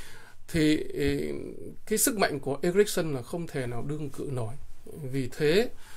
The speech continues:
mà, ờ, năm G của Ericsson của Thụy Điển cho tới giờ này là còn, còn yếu ớt so với cái sự bành trướng của G năm.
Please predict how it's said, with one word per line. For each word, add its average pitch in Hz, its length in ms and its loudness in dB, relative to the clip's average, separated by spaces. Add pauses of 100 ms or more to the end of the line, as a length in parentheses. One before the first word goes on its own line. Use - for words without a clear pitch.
(240)
mà, 131 500 4 (380)
ờ, 71 340 -4 (480)
năm 147 420 2
G 160 160 2 (260)
của 127 260 -2
Ericsson 160 720 0
của - 140 -6
Thụy 143 160 -6
Điển 139 260 0 (220)
cho 156 140 -4
tới 180 200 -2
giờ 143 160 0
này 117 180 -2 (140)
là 123 200 -4 (920)
còn, 120 340 -2 (640)
còn - 180 -8
yếu 165 180 2
ớt 190 120 2 (720)
so 151 520 4
với 147 340 2 (260)
cái 170 80 0
sự - 160 0
bành 131 320 0
trướng 160 440 -4
của 120 300 -2
G 127 240 -2
năm. 110 260 2